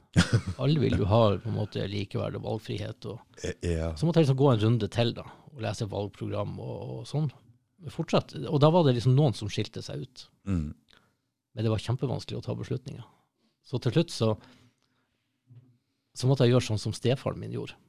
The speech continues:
Speaker 1: Ja.
Speaker 2: En gang jeg var tolv år, han skulle kjøpe en kjeledress til meg. Så,
Speaker 1: Ja.
Speaker 2: så sto han
Speaker 1: Ja.
Speaker 2: med en, eh,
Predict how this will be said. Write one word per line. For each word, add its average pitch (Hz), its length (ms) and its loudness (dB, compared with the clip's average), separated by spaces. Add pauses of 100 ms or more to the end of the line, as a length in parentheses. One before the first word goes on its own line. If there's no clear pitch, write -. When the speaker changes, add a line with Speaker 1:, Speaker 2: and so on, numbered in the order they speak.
(160)
Speaker 1:
Ja. 98 160 -10
Speaker 2:
En 110 80 -4
gang 110 140 -2
jeg 113 80 -8
var 107 120 -8
tolv 117 300 -2
år, 110 120 -6
han 101 120 -10
skulle - 160 -8
kjøpe 107 260 -6
en 101 100 -10
kjeledress 110 520 -8
til 101 100 -16
meg. 82 100 -18 (160)
Så, - 60 -12
Speaker 1:
Ja. 92 140 0
Speaker 2:
så 120 100 -8
sto 127 220 -2
han 98 60 2
Speaker 1:
Ja. 110 40 0
Speaker 2:
med 104 180 -2
en, 101 160 -2
eh, 98 240 -8